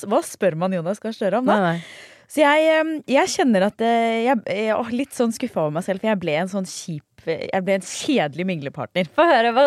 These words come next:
Speaker 2: snakket dere om?
Speaker 1: Nei, eh, hva, han sto der liksom først, og så, eh, ehm, og så tror jeg det var Karoline, altså vår daglige leder, som spurte sånn, "Ja, hvordan har dagen din vært hittil da?"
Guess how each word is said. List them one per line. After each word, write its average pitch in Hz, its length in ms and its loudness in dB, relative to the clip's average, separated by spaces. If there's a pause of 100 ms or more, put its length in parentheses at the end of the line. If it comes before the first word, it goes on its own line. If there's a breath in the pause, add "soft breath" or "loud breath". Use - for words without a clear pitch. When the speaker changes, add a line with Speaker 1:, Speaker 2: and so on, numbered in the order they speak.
Speaker 2:
snakket 311 240 -2
dere 180 160 2
om? 185 80 -6 (480 soft breath)
Speaker 1:
Nei, 320 140 6 (180)
eh, 330 240 4
hva, 269 220 0 (160)
han 311 180 4
sto 240 240 0
der 277 160 2
liksom 277 160 -2
først, 311 320 0
og - 60 -6
så, 277 100 4 (560 soft breath)
eh, 254 640 -2 (140)
ehm, 240 640 -4 (180)
og 254 80 -8
så 247 240 -4
tror 240 220 -4
jeg 233 260 0
det 226 80 -2
var 220 80 -2
Karoline, 226 480 -2
altså 196 220 -6
vår 202 100 -4
daglige 190 240 -2
leder, 175 160 -4
som 208 80 -12
spurte - 240 -8
sånn, 196 80 -4
"Ja, 359 120 -2 (180)
hvordan 415 240 -2
har 370 100 -2
dagen 370 240 2
din 381 80 -2
vært 370 160 -4
hittil 349 320 -2
da?" 381 140 4